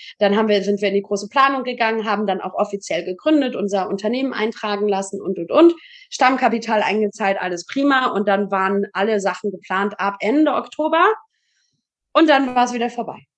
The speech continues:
<laughs> Ja, dann kam halt der nächste Lockdown. Und das war tatsächlich auch ein Problem, ja. Wir haben dann, äh, das Jahr zwanzig einundzwanzig wirklich viel daran auch geknabbert. Das war nicht einfach. Es ist auch bis heute nicht einfach. Wir sind immer noch nicht an dem Punkt,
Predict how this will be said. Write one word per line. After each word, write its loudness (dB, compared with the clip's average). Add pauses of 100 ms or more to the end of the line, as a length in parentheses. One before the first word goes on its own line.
<laughs> 2 (880)
Ja, 0
dann 0
kam 0
halt 0
der 0
nächste 0
Lockdown. -6 (380)
Und 4
das 2
war 2
tatsächlich -2
auch -2
ein -2
Problem, -4
ja. -6 (1300)
Wir 2
haben 4
dann, 6
äh, 6
das 0
Jahr 0
zwanzig -2
einundzwanzig 0
wirklich -6
viel 0
daran -2
auch -6
geknabbert. 0
Das 0
war -2
nicht 0
einfach. -2
Es -8
ist -2
auch -4
bis -6
heute 4
nicht -2
einfach. -2
Wir -2
sind -6
immer 2
noch -2
nicht -4
an 0
dem 2
Punkt, 0